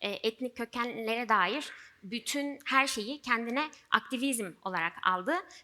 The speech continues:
ve bunun aktivistliğini yaptı. O yüzden, e, aslında Küçük Esma şu an karşınızda.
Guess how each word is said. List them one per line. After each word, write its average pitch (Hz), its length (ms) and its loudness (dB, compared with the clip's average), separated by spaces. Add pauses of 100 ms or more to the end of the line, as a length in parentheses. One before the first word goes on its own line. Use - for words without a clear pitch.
ve 254 100 2
bunun 285 200 -2
aktivistliğini 220 680 -2
yaptı. 214 360 0 (340)
O 262 100 0
yüzden, 277 400 0 (360)
e, 220 300 -4
aslında 254 580 2
Küçük - 180 -4
Esma 247 300 -4
şu 247 140 -4
an 247 120 -6
karşınızda. 208 600 2